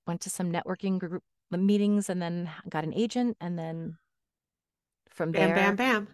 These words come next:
Speaker 1: bam, bam, bam. And,
Speaker 2: Yeah,
Speaker 1: and
Speaker 2: it
Speaker 1: then
Speaker 2: can, it can be a very hard journey for a lot of people, but I guess it was one
Speaker 1: Yeah,
Speaker 2: that
Speaker 1: for
Speaker 2: you
Speaker 1: me,
Speaker 2: were
Speaker 1: it
Speaker 2: meant to have.
Speaker 1: wasn't.
Speaker 2: Yeah.
Speaker 1: For me, it started out, I was one of those lucky people that sort of just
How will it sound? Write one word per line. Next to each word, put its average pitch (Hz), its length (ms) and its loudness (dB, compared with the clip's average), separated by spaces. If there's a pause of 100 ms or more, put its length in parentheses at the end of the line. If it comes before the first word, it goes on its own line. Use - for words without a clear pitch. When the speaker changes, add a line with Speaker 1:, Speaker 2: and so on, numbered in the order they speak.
(260)
Speaker 1:
bam, 170 220 2
bam, 170 260 0
bam. 175 360 2 (500)
And, 165 140 -4
Speaker 2:
Yeah, 196 140 -6
Speaker 1:
and 180 160 6
Speaker 2:
it 214 160 8
Speaker 1:
then - 0 -
Speaker 2:
can, 233 300 4 (320)
it 220 60 2
can 233 120 6
be 233 120 4
a 220 40 4
very 214 260 4
hard 196 340 2
journey 190 300 -2
for 180 140 0
a 175 60 2
lot 180 180 2
of 180 80 -4
people, 160 380 -2
but 156 200 0
I 165 120 0
guess 165 240 0
it 165 80 0
was 160 340 -2 (340)
one 151 120 0
Speaker 1:
Yeah, - 100 -8
Speaker 2:
that 175 120 2
Speaker 1:
for - 40 6
Speaker 2:
you 254 40 10
Speaker 1:
me, 302 60 10
Speaker 2:
were 370 80 8
Speaker 1:
it - 80 6
Speaker 2:
meant 269 180 8
to - 100 -2
have. 165 240 0
Speaker 1:
wasn't. - 200 -8
Speaker 2:
Yeah. - 280 -4 (480)
Speaker 1:
For 214 120 6
me, 233 420 6
it 190 180 -2
started 196 380 2
out, 185 160 6
I 180 80 4
was 185 160 0
one 185 100 2
of 185 80 -2
those 170 160 -6
lucky 160 280 -4
people 175 360 -2
that - 180 -2
sort 165 200 -2
of 151 120 -4
just - 360 -8